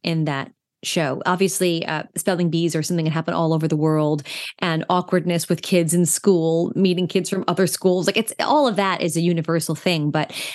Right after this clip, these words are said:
there's something about that particular way that it's written, and William Finn's very, very honest, very brutal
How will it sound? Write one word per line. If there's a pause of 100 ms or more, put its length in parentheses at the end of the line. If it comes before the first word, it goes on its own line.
there's
something
about
that
particular
way
that
it's
written,
and
William
Finn's
very, (300)
very
honest,
very
brutal